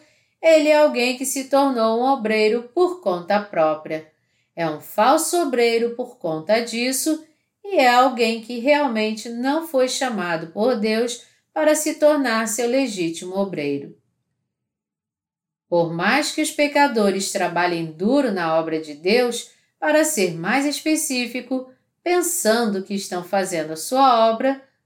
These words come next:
tudo isso é em vão. Nós vemos muitas dessas pessoas ao nosso redor. Existem muitos pecadores na terra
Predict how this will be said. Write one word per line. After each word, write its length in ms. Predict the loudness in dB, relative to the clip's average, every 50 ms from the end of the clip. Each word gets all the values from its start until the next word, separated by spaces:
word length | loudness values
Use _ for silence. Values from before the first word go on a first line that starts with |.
| _ _ _ _
tudo 440 | -2 0 2 2 2 2 2 2 2
isso 640 | 2 2 2 2 2 -2 -4 -4 -4 -4 -6 -8 -14 _ _ _
é 160 | 0 0 0 0
em 240 | -2 -4 -4 -6
vão. 400 | -6 -4 -4 -6 -6 -8 -12 -14 -18 _ _ _ _ _ _ _ _ _ _ _ _ _ _ _ _ _ _ _ _ _ _ _ _ _ _ _ _ _ _ _ _ _ _ _
Nós 300 | 0 2 2 2 2 -2
vemos 680 | -4 -2 0 0 2 2 0 0 -2 -4 -4 -6 -4
muitas 680 | -2 -2 2 4 4 4 4 2 2 0 0 0 0 2
dessas 420 | 4 4 4 4 2 -2 -4 -4
pessoas 760 | -2 0 0 0 0 0 0 0 0 2 2 2 0 2 2
ao 180 | 2 2 2 2
nosso 420 | 0 -2 -2 -2 -4 -4 -4 -4
redor. 560 | -2 -2 -2 -4 0 0 0 0 0 -2 -6 -10 _ _ _ _ _ _ _ _ _ _ _ _ _ _ _ _
Existem 600 | 0 0 0 2 0 -2 -2 -2 -2 -4 -4 -2
muitos 440 | -2 0 2 2 2 2 0 -4 -6
pecadores 800 | -2 -2 -2 -2 -2 -4 -4 -4 0 0 2 2 0 -2 -6 -8
na 140 | -10 -10 -10
terra 560 | -6 -2 2 4 4 2 2 -2 -8 -12